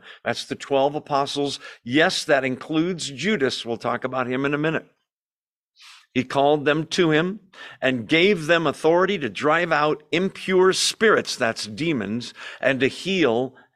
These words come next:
every disease and sickness.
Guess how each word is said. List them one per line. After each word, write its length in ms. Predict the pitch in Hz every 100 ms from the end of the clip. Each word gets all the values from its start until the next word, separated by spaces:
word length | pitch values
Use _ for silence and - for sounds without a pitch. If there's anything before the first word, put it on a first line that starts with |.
| _ _
every 680 | 156 165 156 151 185 196 196 _ 90
disease 960 | 120 107 117 165 170 170 180 170 - - _ _ _
and 160 | 120 113
sickness. 720 | - 156 - 92 - -